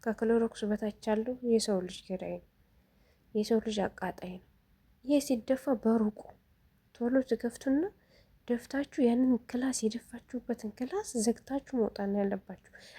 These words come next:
እዛ ለደቂቃ መቀመጥ የለባችሁ። የኔ እናት በጣም ነው ያሳዘነችኝ። መጽናናትን ለቤተሰቦቿ። እንግዲህ በጣም አሳዝናኛለች ኢትዮጵያዊ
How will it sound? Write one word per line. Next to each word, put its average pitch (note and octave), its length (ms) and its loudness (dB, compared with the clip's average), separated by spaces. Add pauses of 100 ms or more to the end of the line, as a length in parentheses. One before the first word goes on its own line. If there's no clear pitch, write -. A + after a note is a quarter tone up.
(140)
እዛ A3+ 320 0
ለደቂቃ A3+ 580 0 (140)
መቀመጥ G#3 540 0
የለባችሁ። - 680 -10 (1600)
የኔ G#3+ 280 8
እናት G3 440 0
በጣም F#3+ 340 -4
ነው F3+ 100 0
ያሳዘነችኝ። A3+ 920 -2 (420)
መጽናናትን F#3+ 680 -2
ለቤተሰቦቿ። B3 800 0 (720)
እንግዲህ G3+ 400 -2 (840)
በጣም F#3+ 400 -4
አሳዝናኛለች A3 920 2 (300)
ኢትዮጵያዊ F#3+ 540 -4